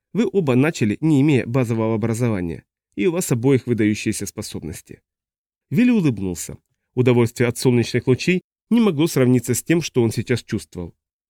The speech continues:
Это были первые хвалебные слова, произнесённые Нейсмитом в его адрес.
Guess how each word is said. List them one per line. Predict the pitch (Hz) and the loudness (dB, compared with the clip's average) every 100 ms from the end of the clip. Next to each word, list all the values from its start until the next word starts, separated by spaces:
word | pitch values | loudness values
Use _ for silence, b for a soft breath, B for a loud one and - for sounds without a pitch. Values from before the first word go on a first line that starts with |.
| _ | _
Это | 131 127 | -4 0
были | 123 127 | 2 2
первые | 123 175 143 117 | 2 0 0 -2
хвалебные | - 127 117 113 110 | 0 0 2 0 -2
слова, | - 123 160 - _ _ | -2 -2 -2 -4 _ _
произнесённые | 131 123 120 - 135 120 120 | 2 2 2 2 2 4 4
Нейсмитом | 120 104 117 117 113 | 2 0 -4 -4 -4
в | |
его | 113 117 123 | 0 0 0
адрес. | 117 92 - - | -4 -10 -12 -18